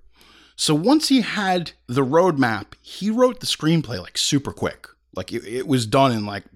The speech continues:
two weeks. In the nine years between Phantasm and Phantasm two, Reggie Bannister, plays Reggie in the film, he had quit acting. He basically started working at a <laughs> funeral home, and, uh,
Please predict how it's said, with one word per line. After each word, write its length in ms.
two 180
weeks. 600
In 160
the 80
nine 380
years 800
between 420
Phantasm 720
and 120
Phantasm 560
two, 500
Reggie 360
Bannister, 640
plays 200
Reggie 360
in 60
the 80
film, 280
he 100
had 120
quit 200
acting. 500
He 160
basically 760
started 340
working 320
at 60
a 40
<laughs> 0
funeral 500
home, 460
and, 240
uh, 220